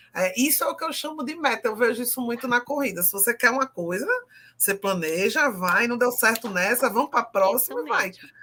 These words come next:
Speaker 1: O Washington se sentiu bem, foi, deu. Se vai sair outra, a gente tem muitos episódios ainda pra ver, se ele quer fazer outra, se ele vai pros cem, se ele vai pra Uai, a gente vai ver, né, Washington?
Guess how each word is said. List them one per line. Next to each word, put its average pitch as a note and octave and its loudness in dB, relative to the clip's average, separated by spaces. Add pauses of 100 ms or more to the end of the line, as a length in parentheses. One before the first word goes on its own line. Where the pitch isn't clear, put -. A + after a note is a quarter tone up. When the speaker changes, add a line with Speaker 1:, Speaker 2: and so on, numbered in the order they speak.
(160)
Speaker 1:
O G#3 -4
Washington B4 4
se C5 0
sentiu C5+ 2
bem, D4+ 0
foi, C4 2
deu. A#3 2 (220)
Se - 4
vai F#4+ 6
sair E4 4
outra, E4+ 4 (300)
a C4+ -2
gente C4 -2
tem C#4+ -4
muitos D#4 -4
episódios C#4+ 4
ainda C4 4
pra A#3 0
ver, C4 2 (240)
se - 4
ele B3 6
quer A#3+ 2
fazer G#3+ 0
outra, B3+ 4
se A#3+ 2
ele C4 4
vai A#3+ 2
pros G3+ -4
cem, C#4 0
se B3+ 0
ele A#3+ 0
vai A#3+ 2
pra A3+ 4
Uai, B3 4 (220)
a B3 2
gente C#4 2
vai C4+ 6
ver, G3+ -4
né, A3+ -2
Washington? G3 -6